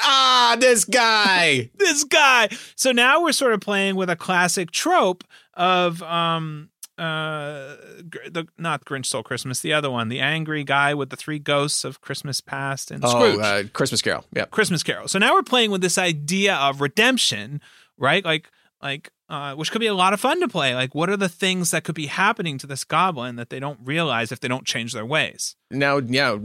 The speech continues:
Speaker 1: now a very social encounter that you have to take this goblin and your adventurers through, uh, which are oftentimes, uh, a lot of, well,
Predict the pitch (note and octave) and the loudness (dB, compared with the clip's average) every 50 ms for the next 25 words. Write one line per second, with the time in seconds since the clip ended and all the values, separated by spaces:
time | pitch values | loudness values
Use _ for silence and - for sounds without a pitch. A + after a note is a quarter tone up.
0 | A2 A2 A2+ - D3 D#3+ F3+ F3 C3+ A#2+ A2+ C#3 D#3 D#3 C#3 B2+ - - - D#3+ | -8 -10 -6 -4 0 0 2 2 2 2 2 2 2 2 2 2 2 2 2 2
1 | D#3+ D#3+ - - D3+ C3+ B2 A#2 A#2 G#2+ - D3+ D3+ D#3 D3+ C3+ - C3 G#2+ G#2+ | 2 0 0 0 2 2 0 0 -2 -2 -2 -2 0 0 -2 -2 -2 -2 0 0
2 | G#2+ G#2+ G#2+ A#2 B2 A#2+ A2+ - A2+ G#2+ - C3+ B2+ A#2+ - B2 A2+ A2 - - | -2 -2 -2 0 0 0 -2 -2 -4 -4 -2 -2 -2 -2 -2 -2 -2 -2 0 0
3 | A2+ A2 A#2+ A#2+ A#2+ A#2+ A#2+ A#2 A2+ G#2+ A2 G#2 G#2 G2 A#2 C3 D3 C#3 - A#2 | 0 0 0 0 -2 -2 0 -2 -2 -2 -2 -4 -4 -2 -2 -2 -2 -2 -2 -2
4 | G#2 G#2 G2+ - - - G#2 G2 F2 C#2+ E2+ - - _ - - - - - - | -2 -2 -4 -4 -6 -6 -6 -4 -4 -4 -6 -8 -12 _ -20 -20 -20 -20 -18 -10
5 | - - F2 F2 F2 F2 E2+ A2+ A2 - - - - - C3 A#2+ - - C3+ D3 | -6 -6 -4 -4 -4 -4 -4 -4 -2 -2 -2 -2 0 0 0 0 2 2 2 2
6 | E3 E3 - C#3+ B2+ A#2 C3+ B2 A#2 A#2 A2+ - - _ - - G2+ F2 - - | 2 0 0 -2 -2 0 0 2 2 2 0 -2 -4 _ -4 -2 -2 -2 0 0
7 | C#3+ A#2 B2+ D3 E3 F3+ D#3+ C3 - - D#3+ D#3+ - - | 0 0 2 2 4 4 2 2 0 0 -2 -2 -2 -2